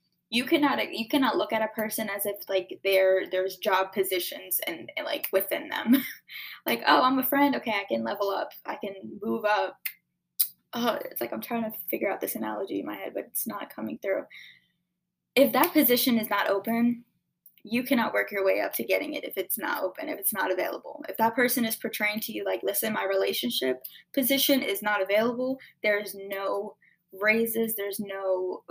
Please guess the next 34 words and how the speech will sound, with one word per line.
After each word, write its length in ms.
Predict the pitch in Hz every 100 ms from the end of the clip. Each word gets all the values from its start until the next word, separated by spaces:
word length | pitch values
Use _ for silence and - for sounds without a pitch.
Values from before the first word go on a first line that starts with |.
| -
<sighs> 180 | - -
promotions 720 | 226 214 220 226 233 233 233
to 80 | 226
getting 300 | 220 208 240
there. 180 | 254 254
You 300 | 233 226 233
are 140 | 214
right 220 | 202 214 -
here, 320 | 233 240 254
and 120 | 226
this 140 | 196 226
is 120 | 214
where 140 | 202
you 160 | 202 202
are 80 | 190
staying." 400 | - 214 220 220 - -
Sometimes 340 | - 226 233 220
you 80 | 208
need 160 | 196
to 60 | -
take 240 | - 190
that 140 | - -
for 100 | -
what 140 | -
it 100 | - -
is 100 | -
and 100 | -
stop 220 | - -
trying 240 | - - -
to 80 | -
tell 220 | - -
yourself 340 | - - -
a 40 | 180
lie 360 | 180 170 165